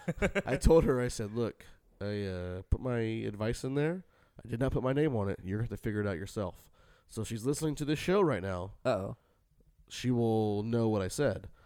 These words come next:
Speaker 2: I said, "Move out of your parents' house A S A P!" Exclamation times five.
Speaker 1: That's terrible advice.
Speaker 2: That was my advice to her. Get
Speaker 1: That's,
Speaker 2: out.
Speaker 1: that's awful.
Speaker 2: Out. Uh, all right, let's talk about X-Men.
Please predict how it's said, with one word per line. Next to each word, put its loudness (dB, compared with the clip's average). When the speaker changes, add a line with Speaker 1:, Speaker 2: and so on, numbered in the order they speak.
Speaker 2:
I -8
said, -6
"Move 4
out -2
of -4
your -4
parents' -2
house -2
A -2
S -4
A -4
P!" -6
Exclamation -10
times -10
five. -14
Speaker 1:
That's 0
terrible 0
advice. -8
Speaker 2:
That 0
was 0
my 0
advice -4
to -14
her. -10
Get 4
Speaker 1:
That's, 4
Speaker 2:
out. -2
Speaker 1:
that's -4
awful. -4
Speaker 2:
Out. -4
Uh, -4
all 0
right, 0
let's 0
talk 6
about 8
X-Men. 2